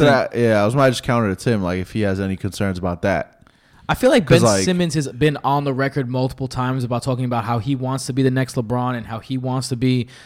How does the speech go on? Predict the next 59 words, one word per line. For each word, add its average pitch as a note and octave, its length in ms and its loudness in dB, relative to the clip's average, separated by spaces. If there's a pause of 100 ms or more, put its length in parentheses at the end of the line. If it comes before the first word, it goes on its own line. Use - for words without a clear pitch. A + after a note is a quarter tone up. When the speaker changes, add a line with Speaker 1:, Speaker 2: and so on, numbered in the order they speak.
(280)
Speaker 3:
and C3 100 0
he C#3+ 140 4
wants C#3 320 0
to C#3+ 60 -4
be, C3 160 2
and B2 180 -4
he B2+ 180 2
wants D#3+ 140 2
to D3 60 0
win, B2+ 300 0
and B2 120 -2
that's A#2+ 120 -6
the A2 60 -6
only C3 140 -6
thing C#3+ 140 -6
he C3+ 60 -6
cares C3 280 -2
about. B2 220 0
And B2 140 -4 (220)
he G3 180 2
showed G3+ 280 4
a F3 40 4
lot D#3+ 240 4
that C#3+ 80 -2
he C3+ 60 2
doesn't C3+ 200 -2
care C#3 120 0
about C3 160 2
his A#2+ 140 -6
personal C3 360 -2
stats. B2 460 -4 (260)
He's F3+ 140 0
like A3+ 120 2
a A3 40 4
LeBron D#3+ 520 2
type D#3+ 340 0
guy. C3+ 320 -2 (160)
Speaker 2:
But A#2 120 4
what D3 100 8
about, E3+ 220 6
like, D#3 140 4
Embiid, C#3 420 4
who's G#2 180 2
always A2+ 220 4
on A2 160 0
Twitter A2 280 0
and G#2 160 -6
cracking G#2 360 -6
jokes? F#2 180 -2
I'm C3+ 100 0
not D#3 180 4
saying, C#3+ 220 4
like, G#2+ 160 2
he G#2 200 -6
can't A#2+ 280 -2
be A2+ 60 0
about G2 200 0
his F2+ 80 -4
business G2+ 280 -2